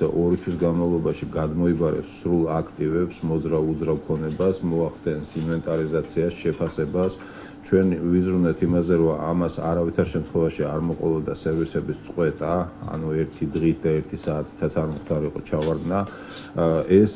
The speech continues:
ე, პროცესი უკვე დაწყებული არის ორი კვირის წინ, შესაბამისად დასრულდება თვენახევარში.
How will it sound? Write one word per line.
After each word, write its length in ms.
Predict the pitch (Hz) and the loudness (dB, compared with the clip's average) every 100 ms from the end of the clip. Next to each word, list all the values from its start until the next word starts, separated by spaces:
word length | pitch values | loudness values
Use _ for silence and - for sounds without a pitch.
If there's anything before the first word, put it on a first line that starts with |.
| - | 4
ე, 140 | 92 85 | 6 6
პროცესი 480 | - 95 - 92 82 | 4 2 2 0 0
უკვე 180 | 78 82 | 0 2
დაწყებული 540 | 85 85 90 85 85 | 2 2 0 0 2
არის 260 | 82 76 73 | 2 2 2
ორი 220 | 78 82 | 2 2
კვირის 320 | 78 85 82 82 | 0 -2 -2 -2
წინ, 160 | 95 | -4
შესაბამისად 680 | 92 85 87 80 80 82 73 | -2 0 0 0 -2 -2 -2
დასრულდება 580 | 80 78 - 78 78 69 | -2 -2 -2 -2 -2 -2
თვენახევარში. 880 | - 78 80 78 85 80 76 - | -2 -2 -2 -2 0 0 -2 2